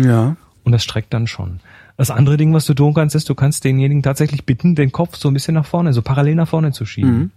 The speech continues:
Speaker 2: So, als ob du ihn an den Ohren packst und so leicht nach vorne ziehst, parallel.
Speaker 1: Ja.
Speaker 2: Ähm, das sieht dann von der Seite völlig bäh aus, aber von vorne fällt das in der Regel überhaupt nicht auf und du streckst halt auch das Kinn so ein bisschen.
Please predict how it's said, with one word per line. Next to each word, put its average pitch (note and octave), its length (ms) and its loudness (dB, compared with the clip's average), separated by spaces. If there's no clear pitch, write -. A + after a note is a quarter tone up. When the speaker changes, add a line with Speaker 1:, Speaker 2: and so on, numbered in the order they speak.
Speaker 2:
So, B2+ 300 0
als A#2+ 160 -6
ob - 140 -6
du D3 80 2
ihn C#3+ 100 4
an C#3 80 4
den C#3 120 2
Ohren C#3+ 340 0
packst - 320 -6
und C3+ 60 2
so C3 60 0
leicht B2+ 220 0
nach C#3+ 100 0
vorne B2 300 -2
ziehst, G2 320 -6
parallel. F2+ 480 -6
Speaker 1:
Ja. B2 180 -10
Speaker 2:
Ähm, A#2 260 2
das - 140 -2
sieht F#3+ 120 0
dann D3+ 140 2
von C#3+ 100 0
der B2+ 80 4
Seite C3+ 380 0
völlig C3+ 340 -2
bäh C3 160 2
aus, C3 380 -2
aber A#2+ 420 0
von C3 200 0
vorne B2 460 0
fällt B2+ 240 -2
das C3+ 120 0
in A#2+ 80 2
der A#2+ 80 4
Regel B2 160 4
überhaupt B2 240 0
nicht B2+ 180 0
auf G2+ 240 2
und G2+ 80 -2
du G2+ 80 -2
streckst - 320 -8
halt G#2+ 140 0
auch G2+ 100 -2
das - 200 -8
Kinn G2 180 -6
so G2 80 -4
ein F#2+ 100 -4
bisschen. G2 460 -10